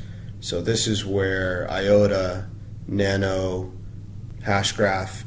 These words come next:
and Constellation fall under. So Constellation's mission is to make a truly decentralized, scalable distributed ledger system that is capable of running enterprise-grade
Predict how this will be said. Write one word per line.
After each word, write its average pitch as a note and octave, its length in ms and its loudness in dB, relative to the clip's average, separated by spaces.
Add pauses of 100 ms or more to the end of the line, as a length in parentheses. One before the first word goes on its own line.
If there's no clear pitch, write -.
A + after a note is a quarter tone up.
and F#2+ 440 -4
Constellation F#2 640 -6
fall E2+ 280 -4
under. - 360 -10 (480)
So - 120 -4
Constellation's D#3 640 4
mission A#2 400 2
is G2+ 140 -2
to G#2+ 80 0
make G#2+ 300 2
a F#2+ 180 -2
truly C#3 320 2
decentralized, G2 1080 0
scalable A#2+ 460 6
distributed G2+ 460 -2
ledger G#2+ 260 -2
system - 580 -4 (380)
that G#2 300 4
is C3 160 4
capable A#2+ 680 2
of G#2 220 -2
running G#2 420 2
enterprise-grade F#2 1300 -4